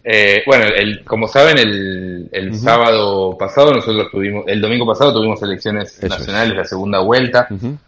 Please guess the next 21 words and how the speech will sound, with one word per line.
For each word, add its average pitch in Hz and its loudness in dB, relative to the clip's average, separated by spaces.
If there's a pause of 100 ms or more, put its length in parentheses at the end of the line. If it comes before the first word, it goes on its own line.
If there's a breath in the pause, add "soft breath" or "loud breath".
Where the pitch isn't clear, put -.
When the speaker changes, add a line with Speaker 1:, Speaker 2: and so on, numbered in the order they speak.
(140)
Speaker 1:
Aquí, 110 2
para 143 6
llegar 123 0
a - 2
la 123 2
presidencia, 127 -2 (100)
el 101 -8
candidato, 98 -2 (240)
eh, - -18 (680)
necesita, 107 -2
en 101 -6
una 110 0
primera 110 0
vuelta, 135 2
superar 110 2
el 92 -4
cuarenta 92 -4
y 92 -6
cinco 110 -6
por 120 -2
ciento 151 -2